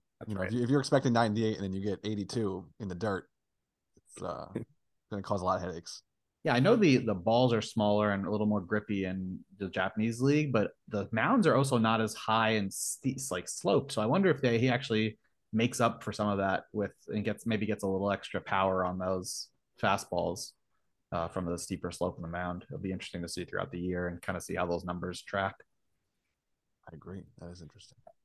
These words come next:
Speaker 1: And I have to say, I think that Senga is one of the best interview personalities I've seen, uh, from a player whose English is not their first language, especially.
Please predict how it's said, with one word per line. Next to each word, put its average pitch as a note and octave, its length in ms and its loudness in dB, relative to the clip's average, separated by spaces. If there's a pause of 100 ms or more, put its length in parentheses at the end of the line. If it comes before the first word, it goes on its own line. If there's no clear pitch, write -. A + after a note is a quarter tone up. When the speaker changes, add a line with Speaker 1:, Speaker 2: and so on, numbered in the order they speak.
(200)
Speaker 1:
And C#3+ 80 8
I E3 40 8
have F3+ 120 4
to C#3+ 80 4
say, C3+ 240 8
I A2 60 6
think A#2+ 260 4
that G2+ 260 4 (680)
Senga B2+ 920 4 (160)
is G#2+ 400 2
one B2 240 4
of A2 140 4
the A2 80 4
best G#2 600 0
interview A2 320 2
personalities G2+ 640 2
I've G2 280 0
seen, A2+ 600 0 (320)
uh, G2 160 0
from G2 260 0
a F#2+ 60 0
player G#2+ 640 2
whose G2+ 300 -2
English A2 340 0
is F#2+ 80 -4
not F#2+ 220 -2
their G2+ 120 0
first G#2 280 -6
language, G2 300 0
especially. D#3 840 2